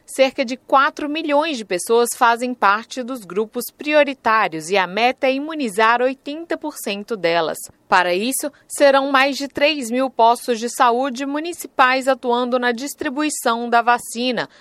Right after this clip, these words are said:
nas noventa e duas cidades do estado. A vacina é contra os três subtipos de vírus da gripe que mais circulam no inverno, o H um N um, H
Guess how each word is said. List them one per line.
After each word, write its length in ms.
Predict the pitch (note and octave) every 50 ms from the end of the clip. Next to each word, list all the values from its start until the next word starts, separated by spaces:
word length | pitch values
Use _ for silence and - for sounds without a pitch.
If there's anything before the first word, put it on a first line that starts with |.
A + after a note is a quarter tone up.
| _ _ -
nas 260 | G#3 G#3+ A#3 B3 B3
noventa 560 | B3+ C#4+ C#4 B3 G3+ G#3 B3 C4+ D#4 D#4+ -
e 100 | D4+ C4+
duas 300 | A3 G3 G#3 A3+ A3+ A3+ -
cidades 520 | - A#3+ F#3 F#3 E3+ E3+ F3 F3 E3+ F#3 F3+
do 120 | E3+ F3+
estado. 600 | F#3 F#3 - - - E3+ D#3+ D#3+ D#3+ D#3 C#3+ - _ _ _ _ -
A 120 | - F3+
vacina 640 | F3 F#3 F#3 - - - C4+ C4+ C#4+ D4 D#4+ D#4 D#4 _ _ _ -
é 140 | - C4 C4+
contra 500 | - - A#3+ A3+ G#3+ G3+ F#3 - F3+ F3+
os 80 | F3+ - -
três 360 | - - C4 C#4+ D#4 D#4+ D4+ - - -
subtipos 760 | - E4 E4 D4+ C#4 - - - D#4+ E4 E4 - D#4+ D4 B3+
de 160 | A#3+ B3 A#3+
vírus 420 | G3+ F#3+ G#3+ A3 A3 G3 G3 F#3 E3
da 160 | F3 E3 D#3+
gripe 480 | E3 E3+ F#3 A3 B3 C4 - - C4+
que 160 | B3+ - D4 C#4
mais 300 | C4 B3+ C4 C4+ C#4+ -
circulam 720 | - D4+ C4+ - _ - C4+ C4+ C#4 C#4 C#4 C4+ C4 C4
no 100 | C4 C#4+
inverno, 720 | C#4+ C#4+ A#3+ F#3+ F#3 A3 A3+ A#3+ A#3 A3 G3 E3 D3+ - _ _ _ _ _ _
o 100 | - F#3+
H 320 | F#3 F#3 F#3+ G3+ A3+ B3 B3+
um 180 | B3+ C4 C#4+
N 300 | D4+ C#4 A3 G3+ F3+ F3
um, 200 | F#3+ A3 B3+ D4 - _ _ _ _ _ _ -
H 380 | - F3 F3+ F3+ G#3+ A3 B3